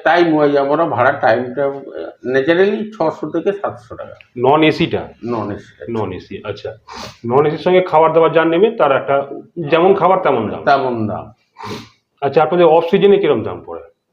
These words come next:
Speaker 2: অফ সিজনে, এখন তো সিজন টাইম চলছে, অফ সিজনে?
Speaker 1: অফ সিজনে আমরা কিছু কমাই।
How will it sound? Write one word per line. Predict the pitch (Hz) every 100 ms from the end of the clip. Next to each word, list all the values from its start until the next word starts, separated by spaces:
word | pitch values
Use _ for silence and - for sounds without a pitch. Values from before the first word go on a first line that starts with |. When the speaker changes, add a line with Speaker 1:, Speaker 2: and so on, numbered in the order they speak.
| _ _ 135
Speaker 2:
অফ | 139 143 -
সিজনে, | 170 170 190 202 117
এখন | 123 143
তো |
সিজন | 156 147 147 156
টাইম | 135 117
চলছে, | 113 107
অফ | - 139 -
সিজনে? | 131 87 85 - _ _ _ _ _ _ _ _ _ _ _ _
Speaker 1:
অফ | 131 165 175
সিজনে | - 240 294 311 339 330
আমরা | 311 - 208 208
কিছু | 208 214 330
কমাই। | 320 196 123